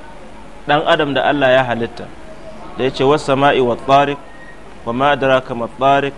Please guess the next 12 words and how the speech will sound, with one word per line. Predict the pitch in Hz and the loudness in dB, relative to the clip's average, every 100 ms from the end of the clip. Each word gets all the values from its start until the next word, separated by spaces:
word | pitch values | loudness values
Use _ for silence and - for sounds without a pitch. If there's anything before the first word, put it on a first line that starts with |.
| - | -4
an | 123 127 | -2 -2
najmu | 131 127 120 - | -2 -4 -6 -2
thaqib, | 135 139 139 139 - | 2 2 0 -8 -8
in | 120 | -10
kullu | - 147 139 | -6 -2 0
nafsin | 143 135 127 | 0 -2 -2
lamma | 139 143 135 120 | 0 2 2 2
alaiha | 123 113 113 110 | 2 0 -2 0
hafiz." | 135 143 143 147 - - - - - - - | 2 2 2 -6 -10 -18 -18 -18 -18 -18 -2
Sai | 151 156 | 2 2
ce | 156 | 2
me? | 131 | 2